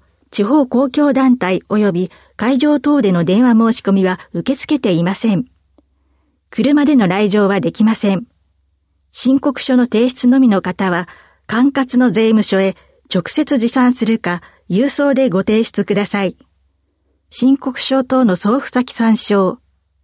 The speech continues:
申告書作成のため、各会場へ来場される皆さんへ。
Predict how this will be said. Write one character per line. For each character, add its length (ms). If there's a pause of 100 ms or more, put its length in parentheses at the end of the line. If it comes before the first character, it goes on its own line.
(1300)
申 280
告 220
書 140
作 220
成 200
の 120
た 140
め、 200 (300)
各 240
会 260
場 160
へ 120
来 200
場 180
さ 140
れ 80
る 140
皆 220
さ 160
ん 120
へ。 180